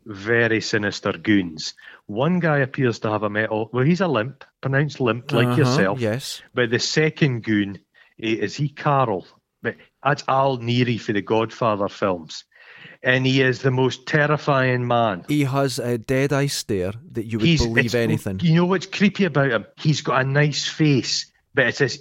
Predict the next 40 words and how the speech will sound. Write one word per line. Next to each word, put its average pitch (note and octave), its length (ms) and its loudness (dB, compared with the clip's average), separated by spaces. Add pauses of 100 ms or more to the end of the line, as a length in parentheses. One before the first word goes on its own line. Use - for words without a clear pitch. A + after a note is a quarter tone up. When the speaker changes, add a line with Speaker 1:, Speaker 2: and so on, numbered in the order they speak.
Speaker 1:
evil C3 640 0
deadness. B2+ 540 0
It's - 260 -4
fucking C#3 640 -2
creepy D3 440 -2
as B2+ 140 2
fuck. A2 240 0
Speaker 2:
Wonderfully, A2+ 880 -2
uh, A2 300 -6
cast G#2 360 -4
in F#2+ 100 -2
this G2 240 -4
role. F#2+ 240 -2
Speaker 1:
And D3+ 160 2
they E3+ 160 4
just F3 300 0
get - 280 -2
beaten C#3 320 2
up. D3 400 -2
They A#2 100 -2
just - 460 -2 (260)
randomly C#3+ 760 0 (120)
just - 240 -4 (320)
beat D3 200 0
them A#2+ 160 0
up. A#2+ 300 -2 (180)
And C3 120 2
it's - 240 -8
quite, F#3+ 300 0 (440)
it, - 200 -4 (120)
Speaker 2:
That's F#3 220 0
Speaker 1:
it, - 40 0
Speaker 2:
a - 100 4
Speaker 1:
the E3 60 0
guy D3 80 4
Speaker 2:
horrendous C#3+ 320 0
scene D3 200 -4
when B2 140 -4
he, B2 80 -2
uh, B2 340 -8